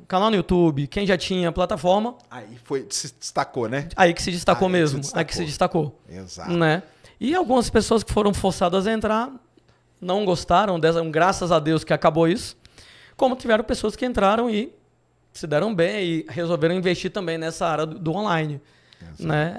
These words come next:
Speaker 1: É bem, bem democrático essa área do online,
Speaker 2: É.
Speaker 1: tem espaço pra todo mundo.
Speaker 2: Não, e, e, e, e aí nesse lance de você ter o, o pessoal que produzia, porque ta-, também tem uma outra diferença, eu até falo por causa do meu curso mesmo, né?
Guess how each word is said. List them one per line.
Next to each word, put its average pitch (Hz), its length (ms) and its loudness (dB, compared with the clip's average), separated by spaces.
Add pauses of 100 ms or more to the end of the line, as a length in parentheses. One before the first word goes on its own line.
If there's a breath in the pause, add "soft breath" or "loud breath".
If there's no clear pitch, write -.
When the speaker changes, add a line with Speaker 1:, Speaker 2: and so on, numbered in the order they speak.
(140)
Speaker 1:
É 269 40 -8
bem, 220 500 -4
bem 190 220 0
democrático 185 720 4
essa 165 220 2
área 160 220 2
do 156 100 2
online, 156 300 0
Speaker 2:
É. - 20 -6
Speaker 1:
tem 175 100 -2
espaço 160 320 4
pra 151 120 0
todo 165 200 2
mundo. 143 300 -2 (360 soft breath)
Speaker 2:
Não, 135 180 -4
e, 131 40 -4 (560)
e, 135 140 -10 (140)
e, 117 540 -4
e 117 140 -4
aí 117 200 -2
nesse 131 280 -6
lance 123 360 -4
de 123 100 -6
você 120 340 -6
ter 123 220 -4
o, 110 280 -2
o - 140 -18
pessoal 113 380 -6
que - 80 -20
produzia, 107 480 -10
porque - 160 -8
ta-, 139 160 -6 (140)
também 123 240 -10
tem 165 120 -10
uma 139 160 -10
outra 143 300 -10
diferença, 117 480 -6
eu 127 120 -8
até 220 220 -2
falo 190 200 -4
por - 100 -16
causa 185 180 -4
do 185 60 -12
meu 214 100 -6
curso 175 400 -6
mesmo, 113 300 -6
né? 139 120 -4